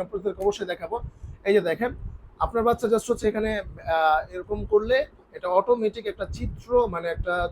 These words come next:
ছবি অটোমেটিক এঁকে যাবে। যেমন হচ্ছে যে অটোমেটিক কিন্তু এখানে আকাশ হয়ে গেল, তারপরে এই যে দেখেন প্লেন কিন্তু হয়ে গেল, ঠিক আছে? এটা just, মানে, আপনি পানি ঢুকিয়ে এরকম করবেন বাচ্চাকে দিয়ে, বাচ্চা কিন্তু, আহ, ছবি এঁকে খুব আনন্দ ফিল করবে,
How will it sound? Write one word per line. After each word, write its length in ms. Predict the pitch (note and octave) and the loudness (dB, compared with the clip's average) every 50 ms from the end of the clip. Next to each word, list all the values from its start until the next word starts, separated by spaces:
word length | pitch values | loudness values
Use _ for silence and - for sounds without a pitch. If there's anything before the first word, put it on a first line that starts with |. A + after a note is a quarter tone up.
| - - | -6 -6
ছবি 280 | - F#3+ F#3 G3 A3+ A#3 - - | -4 -4 -4 -2 -6 -8 -6 -8
অটোমেটিক 380 | F3+ - G#3 G3 F#3 F3 G3 - - - F#3+ | -6 -6 -6 -6 -6 -10 -8 -6 -4 -4 -2
এঁকে 160 | F3 G#3 F3+ D#3+ | -2 -2 0 0
যাবে। 140 | C#3 B2 - - | -2 -4 -4 -4
যেমন 160 | D#3+ E3+ F#3 F#3 | -4 -2 -2 -4
হচ্ছে 160 | F#3 - - E3+ E3+ | -4 -6 -6 -6 -6
যে 40 | F3 E3+ - | -8 -8 -10
অটোমেটিক 320 | E3+ F#3 F#3+ F3+ F3+ F3+ - - | -10 -10 -10 -12 -12 -12 -12 -14
কিন্তু 140 | F3 E3 F3 E3+ | -12 -12 -12 -12
এখানে 160 | F#3 F3+ E3+ D#3 D#3 | -10 -8 -4 -4 -6
আকাশ 200 | D3 - F3+ E3+ - - E3+ | -4 -6 -10 -10 -6 -4 0
হয়ে 160 | D3+ E3 D#3+ D#3 | 0 0 0 0
গেল, 120 | D3+ D#3 E3+ G#3 A#3 - - - _ - - - - - - | -2 -2 -2 -2 -4 -6 -18 -20 _ -16 -12 -12 -10 -4 -4
তারপরে 240 | E3 D3+ - F3+ E3+ | -4 -4 0 -2 -2
এই 60 | E3+ E3 | -2 -2
যে 40 | E3 E3+ | -2 -2
দেখেন 200 | E3 - G#3 G3 F#3+ E3 - | -2 -2 -2 -6 -6 -6 -4
প্লেন 220 | - G#3 G#3 G#3+ G3+ | 2 2 2 2 2
কিন্তু 300 | F3+ - F#3+ F3+ - - E3 D#3 | -2 -4 -6 -6 -6 -4 2 4
হয়ে 160 | D#3+ D#3 D#3 D3+ | 4 4 4 2
গেল, 120 | D#3 D#3+ G3 A#3 - - - - - - - - | -2 -2 -4 -6 -8 -12 -16 -16 -16 -20 -20 -14
ঠিক 120 | - A#3+ B3 | -4 -4 -4
আছে? 100 | - - F3 | -4 -2 -6
এটা 120 | F3+ G3+ F#3+ F#3 | -4 -4 -2 0
just, 180 | A#3 A#3+ A#3 - - - - - | 0 0 0 -4 -12 -12 -8 -6
মানে, 140 | G3 G#3 G#3+ F#3+ | -4 -2 -2 -2
আপনি 160 | F#3 - A3 A3 G#3+ - | -4 0 -2 -2 -2 0
পানি 160 | - F#3+ G3+ G#3+ F#3 G#3 | -4 -2 0 0 0 0
ঢুকিয়ে 320 | G#3+ - - B3+ C4+ C#4 - - - | -4 -4 -4 -4 -4 -4 -4 -6 -10
এরকম 260 | F3+ G3+ G3 - G#3 G3+ - G#3 | -12 -10 -8 -6 -8 -4 -2 -2
করবেন 280 | G3 G3 G3 B3+ C4+ F3 F#3+ | -2 0 0 0 -2 0 -2
বাচ্চাকে 320 | F3+ F3 - F#3+ F3+ F#3+ F3+ E3+ | -6 -6 -6 -8 -8 -8 -8 -8
দিয়ে, 140 | F#3+ A3 C4 C#4+ C4+ _ - | -6 -6 -6 -6 -8 _ -6
বাচ্চা 240 | F3+ F#3+ - - - | -6 -6 -6 -6 -6
কিন্তু, 200 | - A4 - - G#3 - - - - - - - - - - | -6 -2 -2 0 0 -2 -2 -4 -8 -6 -2 -2 -2 2 4
আহ, 120 | F3 E3 E3 - - | 4 4 4 4 4
ছবি 200 | A3 A3+ A3+ B3+ B3 | 4 4 6 4 2
এঁকে 140 | A#3 A#3+ C4+ - - | 2 2 -2 -6 -4
খুব 100 | A3+ A#3+ A3 - | -6 -8 -8 -4
আনন্দ 320 | - F3 F#3+ A3+ A#3+ B3 B3 B3 - - | -4 -2 -2 -2 -2 0 -2 -2 0 0
ফিল 160 | G#3+ F#3 E3+ C#3+ - | -2 -2 -2 -4 -4
করবে, 220 | C#3+ B2 - - | -4 -4 -4 -10